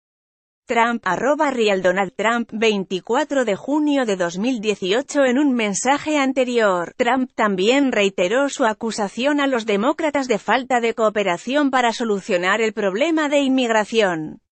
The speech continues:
"Demócratas, arreglen las leyes.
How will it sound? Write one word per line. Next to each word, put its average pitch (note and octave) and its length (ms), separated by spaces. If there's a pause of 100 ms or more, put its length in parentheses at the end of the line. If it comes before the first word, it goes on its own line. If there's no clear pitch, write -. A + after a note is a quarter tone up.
(640)
"Demócratas, A#3+ 1040
arreglen D4+ 580
las C#4 220
leyes. F#3 800